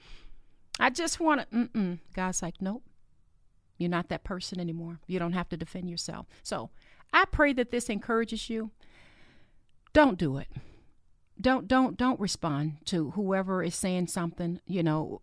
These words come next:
d-, don't respond to that email. Don't respond to that text message. Don't go off on your boss or that coworker or that friend or that family member or that neighbor or that person. Don't do it.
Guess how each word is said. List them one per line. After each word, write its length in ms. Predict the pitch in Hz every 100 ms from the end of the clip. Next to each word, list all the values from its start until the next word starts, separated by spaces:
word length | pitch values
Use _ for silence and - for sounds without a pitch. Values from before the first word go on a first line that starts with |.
| 160
d-, 200 | 160 202
don't 180 | 196 254
respond 420 | 233 - 196 170
to 80 | 160
that 120 | 165 143
email. 420 | 143 143 143 151 - _
Don't 180 | 254 240
respond 380 | 220 - 165 160
to 60 |
that 160 | 151 139
text 300 | - 139 -
message. 440 | 139 - - - - - _ _ _ -
Don't 200 | 233 240
go 160 | 220 196
off 220 | 165 -
on 120 | 156
your 100 | 143
boss 480 | 143 127 143 - - - - - -
or 120 | 160
that 160 | 147 139
coworker 600 | - 147 147 135 - - _ _ _ _ _ _ -
or 120 | 165
that 160 | 160 160
friend 340 | - 156 147
or 80 | 143
that 140 | 143
family 340 | 147 147 139 139
member 360 | 139 139 143
or 160 | 139 143
that 180 | 143 139
neighbor 280 | 143 139 143
or 160 | 135
that 180 | 139 135
person. 380 | - 135 - 143
Don't 260 | 160 151
do 160 | - 135
it. 80 | -